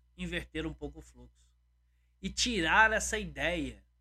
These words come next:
de que o operacional, não é, não é tirar, mas mudar um pouco a ideia de que o operacional precisa servir a média gerência, para que a média gerência sirva de alta direção, porque o foco não está em servir a alta direção,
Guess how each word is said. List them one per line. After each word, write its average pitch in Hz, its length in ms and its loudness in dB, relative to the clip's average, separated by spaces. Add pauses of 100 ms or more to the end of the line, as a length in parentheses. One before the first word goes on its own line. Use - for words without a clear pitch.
(220)
de 143 140 -12
que - 100 -10
o 175 80 -4
operacional, 165 640 -2
não 175 160 -10
é, 233 140 -8
não 214 140 -6
é 254 80 0
tirar, 214 500 4
mas 196 200 -2
mudar 196 380 2
um 202 140 -4
pouco 226 340 -4
a 196 60 2
ideia 165 400 -4
de 165 100 -10
que - 120 -12
o - 20 -2
operacional 175 560 -6
precisa 180 180 -18
servir 170 340 -10
a 180 60 -8
média 170 240 -12
gerência, 170 560 -12 (540)
para 165 120 -2
que 180 80 -4
a 170 40 0
média 175 320 -4
gerência 165 480 -8
sirva 175 400 -8
de 160 160 -12
alta 170 360 -6
direção, 170 600 -10 (520)
porque - 240 -14
o 170 80 -2
foco - 600 -2 (320)
não 202 560 2
está 180 540 -2
em 190 80 -12
servir 165 560 -6
a 160 60 -6
alta 160 280 -8
direção, 170 640 -10